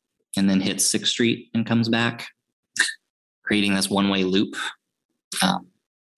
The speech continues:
that kind of serves two groups of people half as well. So under this new alignment,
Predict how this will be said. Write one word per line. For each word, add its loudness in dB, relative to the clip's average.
that 0
kind 0
of -2
serves 0
two 2
groups 2
of -4
people 0
half -2
as 0
well. -2
So 2
under 2
this 0
new 4
alignment, 0